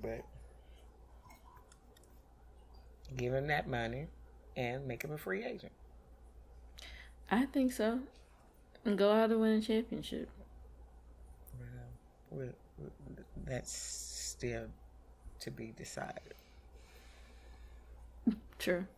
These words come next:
Speaker 2: true, true,
Speaker 1: Mm-hmm.
Speaker 2: true.
Speaker 1: Mm-hmm.
Speaker 2: Um, so another superstar quarterback, um, your boy, I'm not, no, that's not fair. He got into some trouble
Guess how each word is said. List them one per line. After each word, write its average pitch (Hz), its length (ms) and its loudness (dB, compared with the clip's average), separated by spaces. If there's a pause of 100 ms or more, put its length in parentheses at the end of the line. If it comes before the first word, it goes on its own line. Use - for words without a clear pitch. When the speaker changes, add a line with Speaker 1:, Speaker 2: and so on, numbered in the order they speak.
(320)
Speaker 2:
true, 185 240 2 (220)
true, 196 180 6
Speaker 1:
Mm-hmm. 160 80 0
Speaker 2:
true. 240 180 -2 (680)
Speaker 1:
Mm-hmm. 147 300 6
Speaker 2:
Um, 220 300 12
so 233 200 12
another 254 340 12
superstar 208 680 12
quarterback, 170 920 8
um, 165 640 8 (800)
your 190 160 10
boy, 208 520 10 (180)
I'm 226 120 8
not, 175 240 8
no, 202 300 6
that's 202 220 6
not - 140 2
fair. - 340 2
He 233 120 6
got 196 220 10
into 170 260 2
some 156 180 -2
trouble 156 460 4